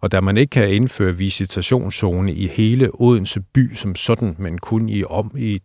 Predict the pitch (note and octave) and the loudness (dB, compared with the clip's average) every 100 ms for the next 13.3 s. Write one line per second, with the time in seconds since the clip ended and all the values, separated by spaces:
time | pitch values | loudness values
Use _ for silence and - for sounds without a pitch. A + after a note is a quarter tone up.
0 | - B2+ G2 F2 G#2 G#2 G#2+ - A2+ A2 | -8 -4 -4 -4 -8 -10 -8 -4 -2 2
1 | A#2 C#3 D3 F2+ G2 G2+ E2+ E2+ E2+ _ | 6 6 6 4 2 2 2 0 -2 _
2 | - - - - F2 - G2 G#2+ G2 - | -20 -20 -16 -8 -6 -4 -4 -4 -4 -4
3 | D#2+ - G#2 - F2+ G2+ F#2+ - - - | -8 -8 -10 -6 -4 -4 -8 -10 -12 -12
4 | - F2+ F2 _ _ - G2 F#2 G#2 F2 | -8 -8 -8 _ _ -4 -2 -2 -2 -2
5 | F#2+ E2+ E2+ F2+ A2+ A#2 A2+ A2 - F2+ | -2 -2 -2 0 0 0 -2 -4 -2 -4
6 | - G#2 E2+ F#2 A2+ F#2 G2 - F2+ F#2+ | -4 -6 -4 -2 -2 -2 -6 -4 -4 -2
7 | F2 E2+ F2+ D#2+ G2+ - F#2+ E2 F2 - | -2 -4 -4 -4 -4 -2 -4 -2 -4 -8
8 | - F2 D#2+ D#3+ D#3 G2 D2+ - - - | -6 -4 -4 -2 -2 -2 -6 -12 -14 -12
9 | - E2 - - D2+ G2 - A#2 C3+ A2+ | -10 -10 -12 -14 -12 -14 -6 -6 -4 -8
10 | F2 - E2+ F#2+ D2+ - D2 A#2+ B2+ G2 | -8 -8 -10 -8 -10 -8 -2 0 0 -6
11 | - - - - G2+ E2 F2 - F#2 F2 | -8 -16 -16 -6 -2 -2 -4 -4 -2 0
12 | G2+ F#2 E2+ G2 F2+ F2 F2 G2+ - G2+ | 0 -4 -4 -6 -4 -4 -2 -2 0 0
13 | F#2 F#2 F#2+ | 2 0 -4